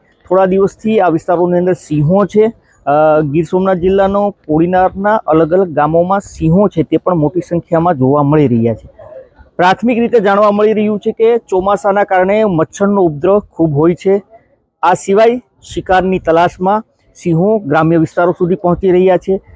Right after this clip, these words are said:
મચ્છરથી બચવા માટે તે રે-, આ જે રેવન્યુ વિસ્તાર છે અથવા તો ખેતીવાડી વિસ્તારમાં પહોંચી રહ્યા છે, જેને લઈને આ વિસ્તારોમાં સિંહો છે તેની સંખ્યામાં ખૂબ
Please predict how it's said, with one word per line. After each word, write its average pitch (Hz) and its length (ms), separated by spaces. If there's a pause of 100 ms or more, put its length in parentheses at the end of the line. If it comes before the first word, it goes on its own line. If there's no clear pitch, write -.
(160)
મચ્છરથી 208 540
બચવા 196 380
માટે 190 360 (320)
તે 175 120
રે-, 165 180
આ 170 280
જે 165 200
રેવન્યુ 196 360
વિસ્તાર 180 320
છે 175 220
અથવા 170 220
તો 185 80
ખેતીવાડી 175 520
વિસ્તારમાં 170 440
પહોંચી 170 380
રહ્યા 185 280
છે, 233 180 (1040)
જેને 160 280
લઈને 202 280
આ 190 100
વિસ્તારોમાં 185 600 (640)
સિંહો 196 400
છે 220 160
તેની 180 220
સંખ્યામાં 190 580
ખૂબ 170 240